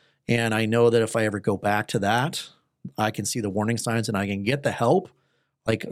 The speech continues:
Under the Shield provided me and my wife provided me that, that I deserve, that I honestly deserve, right? It's, it's my, it's my, it's my right, right? Um, so yeah, that's a little bit about, I guess, I, when I f-, met, uh,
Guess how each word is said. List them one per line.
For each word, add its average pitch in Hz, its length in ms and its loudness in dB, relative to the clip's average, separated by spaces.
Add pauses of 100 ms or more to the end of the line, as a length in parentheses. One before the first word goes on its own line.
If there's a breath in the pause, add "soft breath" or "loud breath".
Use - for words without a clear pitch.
Under 113 200 0
the 107 80 2
Shield 110 320 0
provided 95 380 0
me 98 100 -2
and 92 80 -2
my 92 120 0
wife 101 280 0
provided 92 460 -2
me 95 280 -4 (540 soft breath)
that, 110 300 0 (380)
that 120 160 0
I 123 100 2
deserve, 101 500 -8 (640)
that 104 80 0
I 110 60 2
honestly 107 420 -2
deserve, 90 540 -4
right? 95 180 0 (100)
It's, 98 220 -4
it's 113 160 -4
my, 110 140 -4
it's 113 200 -2
my, 104 220 -2 (180)
it's 117 200 -2
my 104 100 -6
right, 95 420 -4 (540)
right? 98 260 -2 (480 soft breath)
Um, 87 240 -2
so 95 480 0
yeah, 143 200 4
that's 123 180 -2
a 151 60 -4
little 135 180 0
bit 117 140 2
about, 110 340 0 (160)
I 107 80 -4
guess, 104 220 -2
I, 104 80 -4
when 107 240 -2
I 101 140 0
f-, - 220 -8
met, 107 380 0
uh, 101 280 0